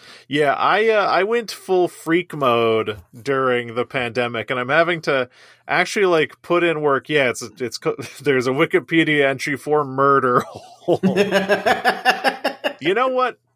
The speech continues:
Speaker 1: They, they named it perfectly. No notes.
Speaker 2: Yeah, no notes. Can't improve.
Speaker 1: I, I can think of, uh, at least one way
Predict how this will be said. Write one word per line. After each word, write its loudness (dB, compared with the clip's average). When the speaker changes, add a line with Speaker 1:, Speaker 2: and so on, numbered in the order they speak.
Speaker 1:
They, 0
they -2
named -2
it 0
perfectly. 0
No -2
notes. -4
Speaker 2:
Yeah, 2
no 0
notes. -4
Can't 0
improve. -2
Speaker 1:
I, 2
I 4
can -2
think -2
of, 0
uh, 2
at 0
least -8
one 0
way -2